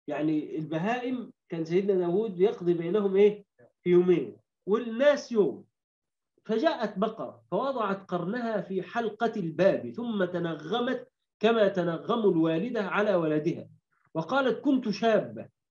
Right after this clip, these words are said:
كانوا"، يعني، يعني قعدت تنوح، يعني، "ك-، ك-، كانوا ينتجونني،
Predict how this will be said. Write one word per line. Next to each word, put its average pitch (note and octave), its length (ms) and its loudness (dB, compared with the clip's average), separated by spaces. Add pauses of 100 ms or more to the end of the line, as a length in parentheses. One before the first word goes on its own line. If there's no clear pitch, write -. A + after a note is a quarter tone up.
كانوا"، B3+ 460 2
يعني، F3+ 260 4 (520)
يعني E3 340 0
قعدت G3+ 400 0
تنوح، G3 300 4
يعني، D#3 340 0 (640)
"ك-، G#3+ 80 -8
ك-، G3 540 -4
كانوا C4+ 360 2
ينتجونني، A3 880 0